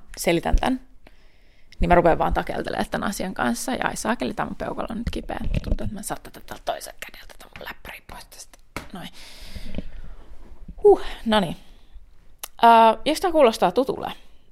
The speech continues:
niin voin sanoa, että tää on se aihe, mistä mä tässä jaksossa haluan puhua.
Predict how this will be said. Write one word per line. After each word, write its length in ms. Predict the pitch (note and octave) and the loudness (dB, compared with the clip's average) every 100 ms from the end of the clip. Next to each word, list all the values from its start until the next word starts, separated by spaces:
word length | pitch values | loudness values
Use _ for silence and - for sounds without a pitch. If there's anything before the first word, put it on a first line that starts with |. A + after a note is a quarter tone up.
| - | -6
niin 420 | F#3 F3+ F3 E3+ | -2 0 2 4
voin 140 | A3+ A3+ | 4 4
sanoa, 300 | F3+ D3+ D#3+ | 0 -2 -4
että 320 | - - - - - - - - - - - - - - - - - - - - - - - | -8 -10 -8 -10 -14 -16 -18 -18 -16 -16 -18 -20 -20 -20 -20 -20 -20 -20 -20 -20 -20 -8 2
tää 300 | A#3+ B3 G3 | 4 6 2
on 100 | F3 | 0
se 240 | E3+ - | -2 0
aihe, 440 | - F3 F#3+ G3 D#3+ | 4 6 6 2 -4
mistä 340 | - F3 F3+ | -6 -10 -10
mä 120 | - | -10
tässä 360 | - G3+ - D#3+ | -4 -4 -2 -4
jaksossa 540 | E3+ F3+ - - - | -4 -8 -10 -12 -10
haluan 400 | G3+ - - A#3 | -6 -6 -6 -8
puhua. 460 | A#3 G#3+ - - | -6 -6 -2 -2